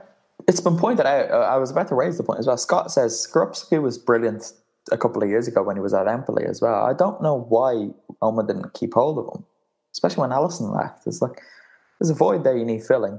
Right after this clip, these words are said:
You've got a good guy. Don't get rid of him again. But,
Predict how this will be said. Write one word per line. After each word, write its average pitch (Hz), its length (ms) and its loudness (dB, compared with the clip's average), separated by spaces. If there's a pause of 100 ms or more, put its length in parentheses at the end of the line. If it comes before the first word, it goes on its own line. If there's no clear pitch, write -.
(160)
You've - 140 -16
got 151 160 2
a 139 40 -2
good 117 260 0
guy. 110 280 2
Don't 127 280 -2 (680)
get - 180 4
rid 104 140 0
of 135 100 -2
him 95 140 -6
again. 101 400 -4 (140)
But, 117 160 2